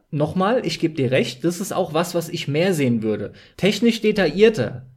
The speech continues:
richtiger eingestiegen in das ganze Thema, ja? Weil ich find, die können es, die zeigen das auch immer wieder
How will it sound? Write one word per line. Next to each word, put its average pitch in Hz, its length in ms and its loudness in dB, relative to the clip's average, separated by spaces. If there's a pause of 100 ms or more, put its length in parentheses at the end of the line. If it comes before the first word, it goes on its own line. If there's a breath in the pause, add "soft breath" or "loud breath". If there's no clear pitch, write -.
(240)
richtiger 202 460 0
eingestiegen 151 680 0
in 107 100 -4
das 107 180 -10
ganze 113 320 -6
Thema, 104 340 -6
ja? 127 260 -4 (220 loud breath)
Weil 156 360 2
ich - 180 -8
find, 220 240 2
die 175 100 -4
können 226 400 2
es, - 360 -6 (220)
die 160 100 -4
zeigen 170 320 2
das 208 140 0
auch 165 120 -2
immer 127 300 0
wieder 165 400 0